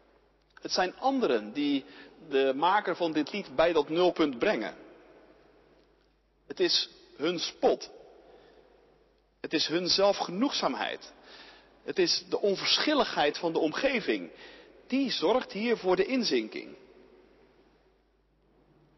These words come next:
En het zou zomaar kunnen zijn dat je dat herkent.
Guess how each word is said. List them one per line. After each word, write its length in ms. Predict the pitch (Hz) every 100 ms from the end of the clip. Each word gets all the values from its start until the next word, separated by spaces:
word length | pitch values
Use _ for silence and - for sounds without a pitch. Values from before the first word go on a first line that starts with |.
| _ _ _ _ _ _ _ _ _ _ _ _ _ _ _ _ _ _ _ _ _ _ _
En 80 | 151
het 100 | -
zou 160 | 175
zomaar 420 | 160 233 240 190 -
kunnen 220 | 202 175
zijn 220 | 208 202
dat 120 | 190
je 80 | 190
dat 140 | 180
herkent. 520 | 160 - 220 147 -